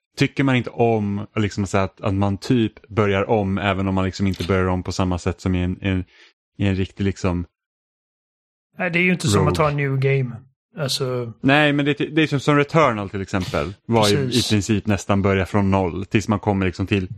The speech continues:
Speaker 1: mitten av spelet. Då, då, liksom, då blir det som en, en, en, en, en, liksom en, en restart fast liksom längre fram.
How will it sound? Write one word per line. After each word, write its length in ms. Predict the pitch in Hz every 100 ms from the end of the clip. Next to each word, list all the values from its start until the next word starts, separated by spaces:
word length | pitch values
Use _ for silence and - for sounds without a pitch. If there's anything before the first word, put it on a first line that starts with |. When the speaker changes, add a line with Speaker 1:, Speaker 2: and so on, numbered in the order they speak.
| -
Speaker 1:
mitten 440 | 110 - - 95
av 80 | 95
spelet. 500 | - 92 76 87 - _ - - -
Då, 240 | 123 120
då, 120 | 113 117
liksom, 280 | 110 117
då 80 | 113
blir 160 | 104 107
det 80 | 95
som 180 | 98 90
en, 80 |
en, 640 | 92 95 95 95 98 95 92
en, 140 | 95 90
en, 180 | 92
en, 80 | 92
liksom 260 | 90 - 87
en, 120 | 92
en 280 | 85 92 87 - _ -
restart 680 | 107 110 95 - 98 - - - _ _ _
fast 180 | 104 -
liksom 200 | - 98
längre 240 | 95 90
fram. 360 | 90 95 78